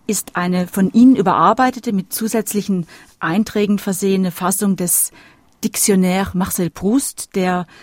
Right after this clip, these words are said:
zuerst zweitausendvier in Paris erschienen ist. Es ist ein Handbuch, wie schon gesagt, ein Handbuch zu Leben, Werk, Wirkung und Deutung, also beschränkt sich nicht nur auf die Recherche.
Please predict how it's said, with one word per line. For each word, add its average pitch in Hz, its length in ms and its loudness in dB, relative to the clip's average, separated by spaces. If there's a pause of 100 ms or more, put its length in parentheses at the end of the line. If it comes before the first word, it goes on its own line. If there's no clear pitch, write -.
zuerst - 840 -4 (160)
zweitausendvier 185 800 -2
in 196 160 0
Paris 196 480 0
erschienen 190 580 0
ist. - 380 -4 (720)
Es 233 160 -2
ist - 240 0 (240)
ein 185 240 -2
Handbuch, 247 500 -2
wie 247 100 2
schon 254 200 2
gesagt, 247 500 0 (460)
ein 196 180 0
Handbuch 196 320 0
zu - 140 -4
Leben, 185 540 2
Werk, 196 500 2
Wirkung 214 640 2
und 262 360 2
Deutung, 196 320 2
also 196 200 -4
beschränkt 196 440 -6
sich - 140 -12
nicht 226 300 6
nur 240 180 0
auf 196 140 -4
die 190 140 -6
Recherche. 185 580 -2